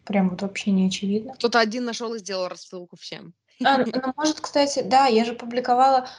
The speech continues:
Speaker 1: но это всё равно было не сразу. То есть я начала подкасты где-то через месяц или через полтора, я рассказала о нём в своём блоге,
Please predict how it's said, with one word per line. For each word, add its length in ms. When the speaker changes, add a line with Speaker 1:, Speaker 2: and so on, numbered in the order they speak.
Speaker 1:
но 80
это 120
всё 160
равно 260
было 100
не 100
сразу. 300
То 60
есть 100
я 100
начала 260
подкасты 520
где-то 220
через 320
месяц 340
или 100
через 220
полтора, 400
я 160
рассказала 400
о 40
нём 120
в 40
своём 300
блоге, 480